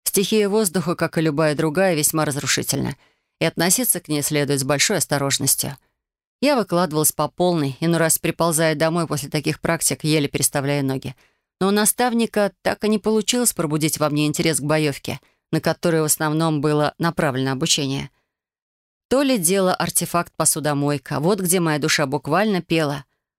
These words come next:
Пусть Четвик и потешался, а нам с магистром Стилусом понадобилась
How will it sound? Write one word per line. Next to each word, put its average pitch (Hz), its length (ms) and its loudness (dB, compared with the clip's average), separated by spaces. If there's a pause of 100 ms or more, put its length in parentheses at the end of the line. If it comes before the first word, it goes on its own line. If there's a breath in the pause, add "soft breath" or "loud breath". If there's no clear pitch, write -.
(280)
Пусть 269 220 0
Четвик 214 480 0
и 165 60 -6
потешался, 180 800 0 (260)
а - 80 -2
нам 180 220 2
с - 100 0
магистром 170 500 0
Стилусом 170 540 2 (220 soft breath)
понадобилась 170 640 0